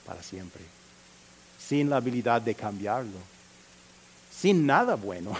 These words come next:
<laughs> y con un castigo adicional por habernos rebelado contra Él. Entonces, ¿qué hace Yahvé Dios? ¿Qué hace? Tiene piedad, sigue amándonos.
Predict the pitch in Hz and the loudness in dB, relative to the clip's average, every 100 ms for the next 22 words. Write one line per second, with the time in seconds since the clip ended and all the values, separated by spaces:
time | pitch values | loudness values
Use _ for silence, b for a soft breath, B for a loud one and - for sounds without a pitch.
0 | - - - 240 302 254 247 180 180 175 | -10 -16 -4 6 8 8 6 2 2 0
1 | - - - - - - - 113 - 110 | -6 -20 -20 -20 -20 -20 -18 -14 -10 -10
2 | - 151 143 113 107 120 - 127 143 156 | -6 -4 -4 -6 -6 -8 -8 -10 -8 -8
3 | 117 107 117 104 110 113 120 120 107 107 | -10 -10 -4 -2 0 0 -2 -4 -4 -4
4 | 98 95 98 95 95 98 107 123 160 165 | -6 -10 -12 -12 -12 -10 -10 -8 -8 -4
5 | - 170 170 165 127 113 131 120 147 165 | 2 6 6 6 0 2 4 6 6 4
6 | 147 147 156 175 - 165 151 170 214 233 | 4 4 4 4 2 2 4 4 0 -4
7 | - B B B B - - - - - | -6 B B B B -20 -20 -20 -20 -20
8 | - - - - - - - - - - | -20 -20 -20 -20 -20 -20 -20 -20 -20 -20
9 | - - - - 120 123 143 135 160 131 | -20 -20 -20 -10 -8 -6 -6 -4 -4 -4
10 | 95 - - - - - - - - - | -10 -20 -20 -20 -20 -20 -20 -20 -20 -8
11 | 131 131 143 147 160 120 101 | -4 -2 0 -2 -4 -8 -10